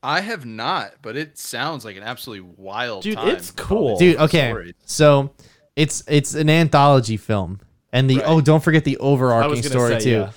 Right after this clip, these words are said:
Speaker 3: The overarching story is these guys are hired to break into a house and steal a bunch of V H S tapes. So they're
Speaker 1: Okay.
Speaker 3: trying to figure out what the, what V H S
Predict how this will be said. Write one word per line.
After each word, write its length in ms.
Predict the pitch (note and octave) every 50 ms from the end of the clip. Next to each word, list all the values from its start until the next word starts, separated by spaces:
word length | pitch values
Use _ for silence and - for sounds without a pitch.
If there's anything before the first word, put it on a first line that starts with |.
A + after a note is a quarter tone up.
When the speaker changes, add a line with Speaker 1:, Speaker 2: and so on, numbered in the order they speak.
| _ _ _ _ _ -
Speaker 3:
The 160 | A#2+ B2+ -
overarching 680 | - D3+ E3+ F3+ E3 E3 D#3 D3 C#3+ C#3 - C#3+ C3
story 500 | A#2 - - C3 B2+ B2+ B2 B2 B2 A2+
is 300 | E2 A2+ A#2 A2+ A2 G2+
these 240 | - - A2+ A2 G2+
guys 420 | - C3 B2 B2+ B2+ B2+ B2+ A#2+ A2+
are 100 | A#2 A2+
hired 520 | G#2 - A#2+ A#2 A#2 A#2 A#2 A#2 A#2 A2+ -
to 100 | A#2 G2+
break 400 | F2 - A2 A#2 A#2 A2+ - A#2+
into 260 | A#2+ A#2 A2+ A2 G#2+
a 60 | G#2
house 400 | G2+ G2+ A2 A2 A2 G#2+ G2 -
and 100 | A2+ G2+
steal 300 | - - - A#2 A#2 A2+ A2
a 40 |
bunch 240 | F#2+ A2 G#2+ G2+ -
of 80 | G2+ F#2
V 140 | G#2+ G#2+ G#2
H 220 | G2+ G2+ - -
S 220 | A#2 A2 G2+ -
tapes. 420 | - - F#2 - - - - - - _ _ _ _ _ _ _ _ -
So 200 | - - C3 B2
they're 120 | A#2+ A#2+
Speaker 1:
Okay. 80 | A#2 -
Speaker 3:
trying 200 | D3 C3+ C3 C3
to 80 | B2+
figure 300 | - - C#3 C3+ B2 B2+
out 180 | B2+ B2 B2 A#2+
what 200 | B2 B2+ A2 -
the, 60 | A#2+
what 300 | A2 G#2 A2 A#2 C3+ C3 A#2
V 180 | A2+ B2 B2+ B2+
H 240 | A#2+ A2+ - - -
S 280 | B2 A#2+ - - _